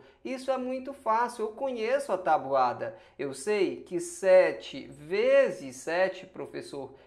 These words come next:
é igual a quarenta e nove. Então pronto, você já sabe que a raiz quadrada de quarenta e nove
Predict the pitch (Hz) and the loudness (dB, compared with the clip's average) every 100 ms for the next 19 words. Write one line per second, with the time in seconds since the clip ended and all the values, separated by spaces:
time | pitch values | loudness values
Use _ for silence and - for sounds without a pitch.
0 | _ 180 196 180 160 160 165 202 180 165 | _ 0 0 2 2 2 0 0 0 -2
1 | 165 214 233 180 143 185 - - _ - | -6 -6 -2 0 0 -2 -12 -20 _ -10
2 | 247 254 285 285 233 220 208 - 147 175 | -6 -2 -4 -2 -2 -2 -4 -12 -6 -4
3 | 180 185 196 185 185 139 127 127 208 185 | 0 0 2 0 0 2 2 2 -2 -2
4 | 170 143 131 127 - 143 131 131 123 120 | 0 2 0 -4 -6 -4 -2 0 -2 -2
5 | 120 120 139 127 127 190 185 180 170 175 | -8 -4 0 0 -2 0 2 4 2 0
6 | 214 | -8